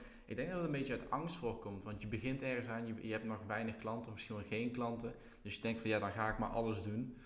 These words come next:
Terwijl, eh, je dan eigenlijk alleen maar bang bent om iemand kwijt te raken, omdat je hem niet volledig kunt helpen. Maar als je dus de, de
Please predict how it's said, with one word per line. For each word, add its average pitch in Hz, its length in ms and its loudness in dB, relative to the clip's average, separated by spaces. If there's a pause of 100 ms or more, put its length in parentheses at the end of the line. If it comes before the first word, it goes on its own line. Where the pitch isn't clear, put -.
(220)
Terwijl, 107 580 4
eh, 101 260 0 (200)
je 104 100 -4
dan 104 120 2
eigenlijk 110 160 0
alleen 110 140 0
maar 110 140 2 (120)
bang 120 100 4
bent 110 140 0
om 110 100 -4
iemand 110 260 0
kwijt 120 300 6
te 113 80 -2
raken, 101 360 2
omdat 107 240 -2
je 113 60 -2
hem 110 80 2
niet 113 240 2
volledig 107 360 2
kunt 101 180 -2
helpen. 98 400 0 (440)
Maar 98 120 8
als 107 160 4
je 113 60 0
dus 113 340 0 (200)
de, 104 340 -2
de 104 220 -4